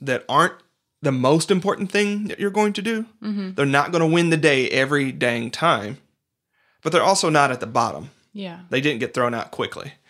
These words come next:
Speaker 1: those are the roughest ones I've learned, right? Because those are ones that really matter to you,
Speaker 2: Mm-hmm.
Speaker 1: but you haven't created space in your life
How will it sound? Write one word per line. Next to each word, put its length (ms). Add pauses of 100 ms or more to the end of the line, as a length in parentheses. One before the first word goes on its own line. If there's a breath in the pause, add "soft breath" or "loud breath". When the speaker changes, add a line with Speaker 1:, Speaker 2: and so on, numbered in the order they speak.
(400 loud breath)
Speaker 1:
those 420
are 120
the 120
roughest 380
ones 200
I've 100
learned, 320 (140)
right? 300
Because 260
those 200
are 180
ones 340
that 100
really 260
matter 400
to 160
you, 280 (200)
Speaker 2:
Mm-hmm. 320 (120)
Speaker 1:
but 320
you 120
haven't 320
created 440
space 420
in 100
your 100
life 460